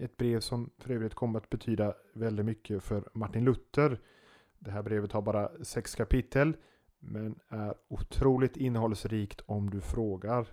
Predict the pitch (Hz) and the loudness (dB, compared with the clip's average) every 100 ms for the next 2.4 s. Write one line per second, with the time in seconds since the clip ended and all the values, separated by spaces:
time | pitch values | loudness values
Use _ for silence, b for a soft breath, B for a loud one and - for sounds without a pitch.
0 | - 104 95 - 107 - - 98 - - | -6 -4 -4 -2 -2 -2 -6 -10 -10 -20
1 | _ _ - 95 101 98 107 - 101 113 | _ _ -12 -6 -4 -4 -6 -4 -2 2
2 | 98 92 95 | 2 0 -4